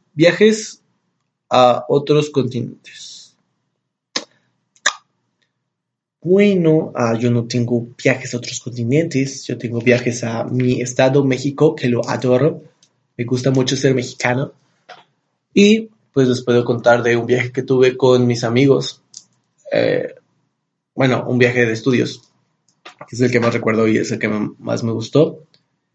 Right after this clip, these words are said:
El reciente también me gustó, pero es muy reciente y no sé si contárselos o no, ¿saben?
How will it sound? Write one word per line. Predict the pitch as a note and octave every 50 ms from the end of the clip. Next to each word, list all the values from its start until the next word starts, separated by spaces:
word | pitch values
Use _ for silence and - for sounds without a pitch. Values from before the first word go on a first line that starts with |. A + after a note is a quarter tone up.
| _ _ _ _ _ _ _ _ _ _ _
El | - D#3
reciente | D#3 F3 F3 F3 F#3 F#3+ G#3+
también | G#3+ G#3+ F3 E3 E3 F3+
me | F#3
gustó, | F3 D3 - - D3 D3+ G3 A#3+ - - - - _ _ _ _ _ _ _ _ _ _ _ _ _ _ _ _ _ _ _ _ _ _
pero | - D#3 D#3 D#3+
es | D#3+ D#3 E3
muy | G3 G3+
reciente | F3+ D#3+ C3+ C3+ C#3 C3+ C3 C3 A#2
y | A2+ A#2
no | A2+ A#2 A2+ A#2
sé | - B2 A#2+
si | - A#2+
contárselos | A2+ - - - - - - - - - _ - - -
o | - _
no, | _ _ _ _ _ _ _ _ _ _ _ _ _ _ _
¿saben? | - - A2+ A#2 C#3+ D#3 -